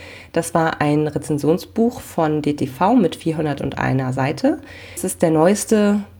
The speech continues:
Band, also dazwischen gab's ja noch so ein paar, äh, Zwischenbände, also im Grunde der sieben Komma fünfte Band, würde ich mal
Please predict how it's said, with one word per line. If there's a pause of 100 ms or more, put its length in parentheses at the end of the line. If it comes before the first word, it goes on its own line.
Band,
also (440)
dazwischen
gab's
ja
noch
so
ein
paar,
äh, (160)
Zwischenbände,
also
im
Grunde
der (540)
sieben
Komma
fünfte
Band, (220)
würde
ich
mal